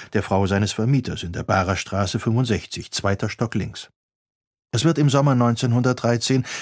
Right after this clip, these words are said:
genau neun Monate nach Duchamps Zeit in München geboren. August Gress selbst war tagsüber außer Haus.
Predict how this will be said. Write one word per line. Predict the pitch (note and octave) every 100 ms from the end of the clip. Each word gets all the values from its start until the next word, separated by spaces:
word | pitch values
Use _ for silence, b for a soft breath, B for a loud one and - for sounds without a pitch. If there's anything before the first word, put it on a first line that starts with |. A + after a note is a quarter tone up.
| B
genau | - B2 B2 B2+ A#2+ -
neun | B2 D3 C#3+
Monate | B2+ A#2+ F#2+ F2+ G2+
nach | F#2 F#2
Duchamps | - G2+ - G2+ G2+ -
Zeit | - G2+ G2 G2
in | G#2
München | F#2+ F#2 - - G#2+
geboren. | A#2+ B2+ F2 - _ _ _ _ _ _ _ _ _ _ _ -
August | A2 A2 C3 - -
Gress | - C3+ -
selbst | A2 A2 C#3+ - -
war | A#2+ A#2+ A#2
tagsüber | - G#2+ - - A#2 A2 A2 -
außer | A#2 C3
Haus. | C3+ G2+ -